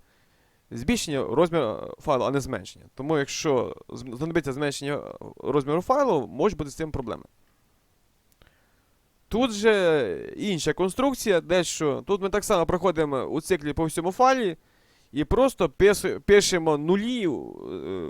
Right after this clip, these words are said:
у значення інкременту, поле інкременту, після чого ми файл закриваємо і відкриваємо знову з прапорцем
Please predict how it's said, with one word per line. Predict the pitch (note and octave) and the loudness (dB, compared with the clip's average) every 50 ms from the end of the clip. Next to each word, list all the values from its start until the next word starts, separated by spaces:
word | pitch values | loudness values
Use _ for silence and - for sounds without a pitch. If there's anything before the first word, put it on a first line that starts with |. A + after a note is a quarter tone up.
| - - | -10 -12
у | - A1 - A#2 D3+ D#3 C#3+ C3+ C3+ C3 B2+ A#2+ A2+ G#2 | -14 -12 -6 -2 0 0 2 2 2 0 0 0 -2 -4
значення | A#2+ C#3+ F#3 E3+ - - D3+ D3 C3 | 0 2 2 2 2 0 -2 -2 -2
інкременту, | A#2+ D3+ - - G3 A3 B3 B3 A3+ - E3+ | -4 -6 -4 0 2 2 2 2 2 0 -2
поле | - D#3+ D#3 D3+ | 2 2 2 2
інкременту, | D3 C#3 D3+ D#3 D3+ C#3+ C3 B2 C3 B2+ | 2 0 -2 -2 0 0 -2 -2 -4 -6
після | - - - F3 | -6 -4 -6 -4
чого | - - G3+ F3 | 2 4 4 4
ми | E3 D#3+ | 4 4
файл | - F3 D3+ D3 | 4 2 2 2
закриваємо | C#3+ D#3+ - F#3 G3+ A3+ A3 G#3 F#3+ E3 | 0 -2 -2 2 4 4 4 4 2 0
і | A#2 A#2+ | 0 -2
відкриваємо | C#3+ - - D3+ E3+ F3 F3 E3 D#3 D3+ C#3+ B2+ - _ _ _ - - | -6 -2 0 2 4 6 4 4 4 2 0 0 -2 _ _ _ -20 -14
знову | - B2 C3 F3+ B3 C#4+ C#4 A3+ D#3 A#2 G#2 - _ _ _ _ _ _ _ _ _ _ _ _ _ _ _ _ _ _ _ _ _ _ _ _ | -12 -8 -2 4 6 8 10 10 8 8 4 0 _ _ _ _ _ _ _ _ _ _ _ _ _ _ _ _ _ _ _ _ _ _ _ _
з | - - | -14 -4
прапорцем | - D#3 D#3+ D#3 F3 F3 - - F3+ D#3+ D3 C3+ | 0 0 2 2 2 0 2 2 2 2 2 0